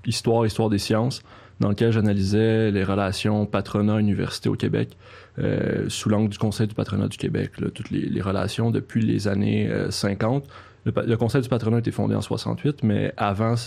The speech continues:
il y a, il y avait la Chambre de commerce de Montréal qui existait, fait que j'ai analysé un peu plus, un peu plus ça.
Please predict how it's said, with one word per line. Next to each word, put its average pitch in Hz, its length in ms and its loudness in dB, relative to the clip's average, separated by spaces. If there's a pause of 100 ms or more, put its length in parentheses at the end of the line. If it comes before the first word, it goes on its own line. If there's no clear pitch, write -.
(100)
il 110 60 0
y 104 40 2
a, 98 60 2
il 98 100 0
y 95 60 -2
avait - 220 -2
la 98 100 0
Chambre 110 200 0
de 110 60 -6
commerce 101 220 -2
de 110 80 -4
Montréal 101 240 -2
qui 107 100 -8
existait, 120 320 -4
fait 175 140 -4
que - 20 0
j'ai 104 100 0
analysé 95 380 -2
un 95 80 -4
peu - 140 -8
plus, - 180 -14
un - 100 -12
peu 107 120 -4
plus - 160 -2
ça. - 220 -2